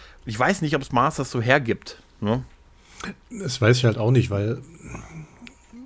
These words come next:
Speaker 2: ob's, ob das wirklich die riesige Masse ist, die da ins Kino rennt.
Speaker 1: Ja, selbst
Speaker 2: Weiß
Speaker 1: bei einer
Speaker 2: ich nicht.
Speaker 1: ironischen Sache nicht, weißt du?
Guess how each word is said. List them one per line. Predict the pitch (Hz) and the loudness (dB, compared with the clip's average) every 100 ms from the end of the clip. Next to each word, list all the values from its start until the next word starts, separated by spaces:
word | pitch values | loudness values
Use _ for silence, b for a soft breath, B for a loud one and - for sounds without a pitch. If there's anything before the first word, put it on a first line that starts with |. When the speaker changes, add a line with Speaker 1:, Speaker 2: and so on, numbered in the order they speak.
| - | -4
Speaker 2:
ob's, | 135 123 - - - | -2 0 0 -2 -8
ob | 131 | -4
das | 123 98 | 0 2
wirklich | 117 127 123 | 2 0 -2
die | 127 107 | -2 0
riesige | 113 156 151 131 113 | 2 2 2 4 4
Masse | 113 123 135 | 2 0 -2
ist, | 123 - | -4 -4
die | 117 | -4
da | 131 | 0
ins | 123 110 - | -2 -2 -6
Kino | 143 123 120 | -2 0 2
rennt. | 110 104 - - B B B B B B B B B B B B - | 0 -4 -8 -20 B B B B B B B B B B B B -2
Speaker 1:
Ja, | 110 123 | 2 6
selbst | 135 98 | 4 6
Speaker 2:
Weiß | |
Speaker 1:
bei | 135 | 4
einer | 135 | 4
Speaker 2:
ich | 131 | 4
nicht. | |
Speaker 1:
ironischen | 127 147 143 - 101 | 4 4 4 2 0
Sache | 101 107 | 0 0
nicht, | 101 98 - - _ - | 0 -2 -8 -18 _ -2
weißt | 110 113 160 | 2 2 0
du? | 160 | -4